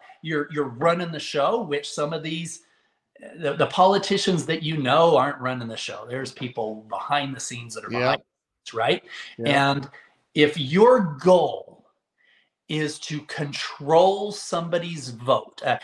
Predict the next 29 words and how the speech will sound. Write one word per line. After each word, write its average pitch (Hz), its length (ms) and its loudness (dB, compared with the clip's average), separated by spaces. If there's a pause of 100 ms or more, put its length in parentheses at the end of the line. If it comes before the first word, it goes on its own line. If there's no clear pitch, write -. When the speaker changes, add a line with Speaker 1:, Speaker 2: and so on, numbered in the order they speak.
(180)
Speaker 1:
senator, 147 960 0 (220)
a 123 140 -4
congressman, 139 960 -4 (240)
a 117 80 -10
judge, 123 840 2 (180)
uh, 110 360 -2 (200)
uh, 110 260 -2
or, 131 240 0
or 131 220 0
their 123 280 0 (120)
direction 147 720 2
of 131 220 0
the 120 160 0
country 160 500 -4
or 147 80 0
the - 120 -12
state 147 340 -6
as 131 120 -12
a 127 40 -6
whole, 147 240 -2
if 135 160 -8
your 190 220 0
goal 214 300 6
is 196 160 0
to 214 140 -6
control 202 840 -2
them, 113 260 -8 (1600)
if 123 220 -12
you 208 600 -2